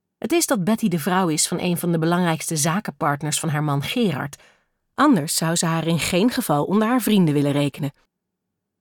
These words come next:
Maar Tineke heeft deze afspraak al zo vaak verschoven dat ze zich er nu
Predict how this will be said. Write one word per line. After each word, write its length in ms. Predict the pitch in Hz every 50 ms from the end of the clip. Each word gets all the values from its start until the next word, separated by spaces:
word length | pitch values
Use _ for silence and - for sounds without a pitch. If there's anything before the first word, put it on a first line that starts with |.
| _ _ _
Maar 140 | - 170 165
Tineke 340 | - 214 202 202 185 - 170
heeft 200 | 160 160 156 -
deze 260 | 170 156 147 - -
afspraak 420 | - - - - 170 147 147 147
al 80 | 147 151
zo 220 | 127 - 143 165
vaak 280 | 220 - 285 285 285 -
verschoven 540 | - 269 - - - 226 226 226 - 220 - - - _ _ _ _ _ _ -
dat 180 | 254 254 -
ze 120 | - - 247
zich 260 | - 262 247 - -
er 80 | 240
nu 260 | 220 220 226 233 -